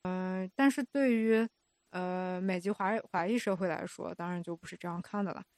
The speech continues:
对于美籍华裔社会来说，唐人街是，呃，他们讲的是唐人街真正的历史，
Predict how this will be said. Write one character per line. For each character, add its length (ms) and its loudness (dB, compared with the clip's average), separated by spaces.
对 200 8
于 40 6
美 160 6
籍 140 0
华 220 0
裔 80 4
社 180 2
会 120 2
来 180 0
说， 200 -4
唐 220 -4
人 140 2
街 200 0
是， 400 -2
呃， 260 -4
他 180 0
们 140 6
讲 200 0
的 80 -10
是 140 -14
唐 180 -6
人 160 0
街 400 -2
真 180 6
正 180 6
的 60 0
历 120 0
史， 220 -4